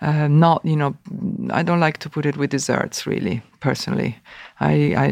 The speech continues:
tend to like the, the opposition rather than, you know, going from sweet to sweet. So my suggestion usually is that a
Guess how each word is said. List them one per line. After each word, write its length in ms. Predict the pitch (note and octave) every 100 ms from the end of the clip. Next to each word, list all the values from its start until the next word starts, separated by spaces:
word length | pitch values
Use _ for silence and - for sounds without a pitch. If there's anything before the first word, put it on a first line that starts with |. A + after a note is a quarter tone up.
| -
tend 200 | D3 D3
to 440 | D3 C#3+ C3 C3
like 300 | C3+ C3 B2+
the, 380 | - C3 C3 A#2+ - - - - - - -
the 280 | C#3+ C#3
opposition 580 | D3 - D3+ D3 - C3
rather 280 | B2+ C3 B2+
than, 340 | B2+ B2 B2 A#2+
you 100 | C3+
know, 100 | B2
going 360 | B2 B2+ C3 C3
from 240 | - B2
sweet 220 | - B2+
to 80 | -
sweet. 400 | - - - -
So 340 | - C3+ C3 B2+ - - - - - -
my 120 | C#3
suggestion 580 | - C#3 C3+ C3 - C#3
usually 320 | B2+ - C3
is 100 | B2+
that 320 | C3 B2+
a 60 | -